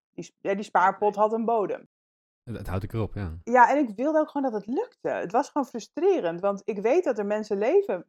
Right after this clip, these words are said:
Speaker 1: van, hè, schaalbare verdienmodellen en e-books en, en affiliate marketing en dat soort dingen.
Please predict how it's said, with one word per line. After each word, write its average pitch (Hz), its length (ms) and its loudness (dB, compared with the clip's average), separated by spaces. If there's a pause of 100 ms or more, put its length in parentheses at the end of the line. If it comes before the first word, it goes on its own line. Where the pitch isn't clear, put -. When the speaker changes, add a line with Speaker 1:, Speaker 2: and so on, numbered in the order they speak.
(100)
Speaker 1:
van, 170 280 -2 (560)
hè, 226 260 2
schaalbare 180 600 2
verdienmodellen 180 640 0
en 170 160 -2 (140)
e-books 190 340 -2
en, 170 220 -6
en - 160 -10
affiliate 214 400 -2
marketing 196 380 0
en 202 60 -4
dat 208 160 -2
soort 208 160 -8
dingen. 220 380 0